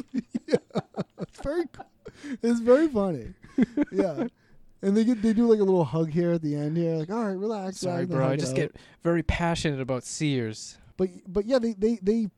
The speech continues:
Speaker 2: they fired Frank. That was pretty quick. It didn't take long.
Speaker 1: Yeah. No. <laughs> Well, he wasn't even doing anything.
Speaker 2: Yeah. He kinda, like, he kinda,
Speaker 1: Like, a
Speaker 2: like,
Speaker 1: foreman directs people to, like, "Hey, this is what you should do." Like,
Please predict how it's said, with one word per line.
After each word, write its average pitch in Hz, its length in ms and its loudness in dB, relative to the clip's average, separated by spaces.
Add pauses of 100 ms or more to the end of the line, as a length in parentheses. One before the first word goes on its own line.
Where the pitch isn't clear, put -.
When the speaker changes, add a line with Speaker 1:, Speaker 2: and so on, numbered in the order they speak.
(120)
Speaker 2:
they 202 160 2
fired 220 480 -2
Frank. 143 460 -8
That 185 100 4
was 262 120 6
pretty 381 180 2
quick. - 600 -4 (420)
It 185 60 2
didn't 285 180 4
take 285 160 2
long. 220 180 0
Speaker 1:
Yeah. 123 200 2 (480)
No. 147 300 -2
<laughs> - 60 -16 (460)
Well, 233 100 4
he 240 140 4
wasn't 285 200 2
even 294 140 0
doing 330 260 4
anything. 123 440 -4 (120)
Speaker 2:
Yeah. 330 380 0 (380)
He 247 100 4
kinda, 294 240 0
like, 269 160 0 (640)
he 254 80 6
kinda, 302 200 6
Speaker 1:
Like, - 40 4
a 226 60 4
Speaker 2:
like, 277 80 0
Speaker 1:
foreman 285 320 6
directs 160 340 4
people 147 460 0
to, 156 120 -4
like, 143 220 0
"Hey, 208 240 4
this 151 220 -2
is 165 60 -4
what 156 120 -2
you 160 140 -2
should 170 160 -8
do." 127 360 -4
Like, 127 500 -4